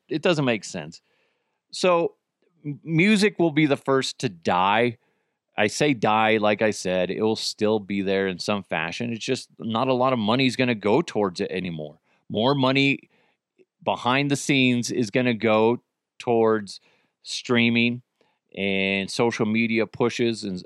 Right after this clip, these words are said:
uh, all that stuff. And, and thinking outside the box and expanding the brand of radio beyond the terrestrial form.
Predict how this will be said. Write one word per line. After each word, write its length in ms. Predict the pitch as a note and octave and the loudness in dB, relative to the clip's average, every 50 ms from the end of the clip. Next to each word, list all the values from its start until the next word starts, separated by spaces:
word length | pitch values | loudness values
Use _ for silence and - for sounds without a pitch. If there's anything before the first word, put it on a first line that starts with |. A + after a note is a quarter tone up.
| - F2+ | -8 -8
uh, 200 | A2 G#2+ F#2 - | -6 -6 -4 -2
all 180 | A2 A2 A2 | -2 0 2
that 240 | G#2 G#2+ A2 - - | 2 2 0 0 -2
stuff. 400 | - - - - G2 F2 F2 - _ _ _ _ _ _ _ _ _ _ - | -8 -6 -2 0 2 2 2 0 _ _ _ _ _ _ _ _ _ _ -8
And, 400 | G2 G2 G2 G2 G2 F#2+ F#2 - - | -6 -4 -2 -2 -2 -4 -6 -6 -8
and 380 | G#2 G#2+ G#2 G2+ G2 G2+ - _ _ _ _ _ _ _ _ _ _ _ _ _ _ _ _ - | -6 -6 -4 -6 -6 -8 -12 _ _ _ _ _ _ _ _ _ _ _ _ _ _ _ _ -4
thinking 340 | C#3 C#3 B2 C3+ C#3 C3 B2+ | -4 -2 -2 -2 -2 0 2
outside 500 | B2 B2 A2+ - - B2+ A#2 A#2+ A2+ G#2 | 0 0 0 -2 -2 0 0 0 0 -2
the 80 | A2 | -4
box 500 | F2+ - A#2+ B2 B2 A#2 A2+ A2+ - - | -4 0 0 2 4 2 2 0 -2 -4
and 140 | A2 G2+ G#2 | -6 -4 -2
expanding 800 | G#2+ G#2 - - - - - A#2+ A#2+ B2 B2 A#2+ A#2+ A#2 A2 G#2 | -4 -4 -6 -8 -6 -4 -2 0 0 0 0 0 0 0 0 -2
the 80 | G2+ | -4
brand 540 | F#2 F2+ - G#2 G#2+ A2+ A#2+ A#2+ A#2+ A#2 G#2 | -4 -4 -4 -2 0 2 2 2 2 2 0
of 200 | G2 F#2 F2+ F#2 | -2 -4 -6 -4
radio 580 | F#2+ G#2 A#2 C3 C#3 B2+ A#2+ A2+ G2+ F#2+ G2+ G#2 | -2 0 2 4 4 2 2 2 2 2 0 0
beyond 840 | G2 F#2+ A2+ A2 G#2+ G#2+ A2 A#2+ C3 B2 A2 G#2 G#2 G#2+ A2 G#2 | -2 -4 -4 -2 0 0 2 2 2 2 2 0 0 -2 -4 -4
the 120 | G2+ G#2 G2+ | -4 -4 -4
terrestrial 800 | - - A#2 G#2+ G#2+ G#2 G2+ - - - A2 G#2 G2+ G2 F#2+ | -4 -6 -4 -2 -2 -2 -2 -4 -4 -2 0 2 2 2 0
form. 500 | - - - C3 D3+ E3 C3 - - - | -2 -4 -2 0 0 2 0 -2 -4 -8